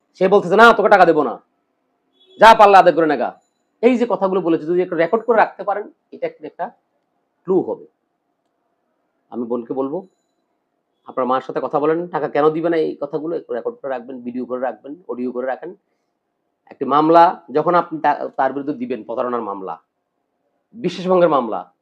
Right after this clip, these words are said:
তখন এই কথাগুলোই কিন্তু আপনি বিজ্ঞ আদালতে বড় সাপোর্ট হিসেবে কাজে লাগবে। আমরা তো অনেক সময় মনে করি, "ভাই, আমার তো সাক্ষী নাই, আমি তো টাকা পাবো না।" সব ক্ষেত্রেই কিন্তু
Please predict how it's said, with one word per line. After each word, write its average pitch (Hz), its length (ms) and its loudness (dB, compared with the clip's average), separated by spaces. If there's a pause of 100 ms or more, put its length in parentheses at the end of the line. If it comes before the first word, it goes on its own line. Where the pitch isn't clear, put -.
(180)
তখন 180 240 0
এই 170 140 -4
কথাগুলোই 190 540 2
কিন্তু 127 260 -6
আপনি 110 280 -6 (920)
বিজ্ঞ 120 200 -4
আদালতে 113 380 -6
বড় 175 260 8
সাপোর্ট 165 260 -6
হিসেবে 151 240 -4
কাজে 107 180 -4
লাগবে। 82 300 -16 (680)
আমরা 160 200 4
তো 185 100 6
অনেক 175 180 6
সময় 202 160 2
মনে 185 180 4
করি, 170 180 2
"ভাই, 160 200 6
আমার 151 280 2
তো 160 340 0
সাক্ষী 156 300 -6
নাই, 131 160 0
আমি 143 120 -2
তো 170 80 -2
টাকা 165 140 2
পাবো 113 220 -2
না।" 98 140 -14 (920)
সব 165 300 -4
ক্ষেত্রেই 135 340 -2
কিন্তু 123 380 -14